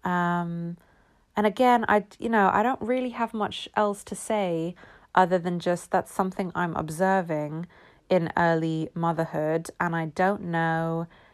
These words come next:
if it is exhaustion, <laughs> you know, that means that I fall asleep quicker, or if it's, if it's the other things that have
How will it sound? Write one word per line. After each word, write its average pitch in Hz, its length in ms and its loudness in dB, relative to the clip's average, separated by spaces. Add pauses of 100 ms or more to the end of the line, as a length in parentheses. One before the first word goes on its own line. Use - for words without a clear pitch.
(200)
if 180 320 -2
it 170 200 0
is 165 720 -2 (340)
exhaustion, 170 680 -2 (460)
<laughs> 381 500 0
you 208 100 2
know, 156 240 4
that 160 140 -2
means 165 240 -4
that - 100 -4
I 160 60 0
fall 160 280 -2
asleep 156 360 -4
quicker, 254 440 -4 (400)
or 180 540 4
if - 200 0
it's, - 480 -2
if - 140 -4
it's 202 160 0
the - 160 -6
other 220 220 2
things 185 480 -2
that 165 160 -2
have 160 200 -4